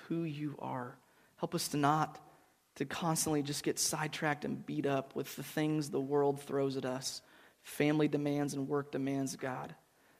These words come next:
Help us to make just the central aspect of our lives, God, you, and reminding ourselves and those around us what you've done and how far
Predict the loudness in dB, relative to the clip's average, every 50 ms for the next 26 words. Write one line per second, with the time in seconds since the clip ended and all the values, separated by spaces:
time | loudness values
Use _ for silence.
0 | _ _ -4 -4 -2 0 0 0 0 0 0 0 2 2 0 0 -2 -6 -20 _
1 | -18 -12 -8 -8 -6 -4 -2 -2 0 0 0 2 2 2 2 2 0 0 0 2
2 | 0 0 -2 -2 -2 -2 -2 -2 -2 -2 -4 -4 -4 -2 -4 -4 -4 -4 -6 -6
3 | -8 -10 -12 -12 -12 -12 -12 -12 -14 -16 _ _ _ -20 -20 -20 -20 _ _ _
4 | -10 -6 -2 0 2 2 2 2 0 -2 -2 0 0 0 0 2 2 4 4 4
5 | 4 4 2 2 0 -2 -4 -4 -2 0 2 2 2 2 -2 -4 -6 -8 -10 -10
6 | -16 -20 -20 _ _ _ -4 0 6 8 8 8 8 4 2 0 0 -2 -2 -2
7 | -2 -2 -2 -4 -2 0 0 0 0 0 -2 -2 -2 -2 -2 -2 -2 -2 -4 -4
8 | -4 -2 0 0 0 -2 -2 -2 -2 0 0 0 -2 -4 -6